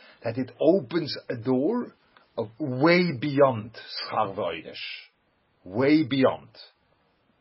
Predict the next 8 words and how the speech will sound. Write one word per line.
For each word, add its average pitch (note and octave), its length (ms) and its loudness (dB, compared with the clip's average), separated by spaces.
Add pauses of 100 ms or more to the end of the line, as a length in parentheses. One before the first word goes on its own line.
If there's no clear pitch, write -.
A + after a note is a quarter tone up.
(360)
Then G#2+ 140 -8
no, D3 300 -2 (840)
you A2+ 100 -4
are G#2+ 80 2
not, C3+ 220 -2 (420)
it's - 160 -18
not C3+ 160 -4
the C3 100 -4